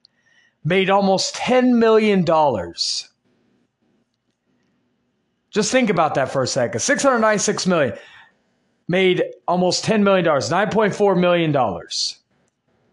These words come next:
compared to, like, Strange World, which made twelve point one million in four thousand one hundred seventy-four theaters. Devotion,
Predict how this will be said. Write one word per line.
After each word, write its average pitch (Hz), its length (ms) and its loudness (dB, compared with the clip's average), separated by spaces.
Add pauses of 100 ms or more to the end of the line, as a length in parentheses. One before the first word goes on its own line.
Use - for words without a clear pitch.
(200)
compared 165 340 0
to, 170 80 0
like, 160 160 0
Strange 233 380 0
World, 202 320 2
which 175 160 -2
made 170 200 0
twelve 202 300 0
point 175 340 0 (540)
one 185 320 2
million 135 560 0 (680)
in 165 120 -2
four 214 260 2
thousand 190 680 2 (340)
one 175 120 0
hundred 175 240 0
seventy-four 175 500 0
theaters. 135 520 -4 (360)
Devotion, 180 800 0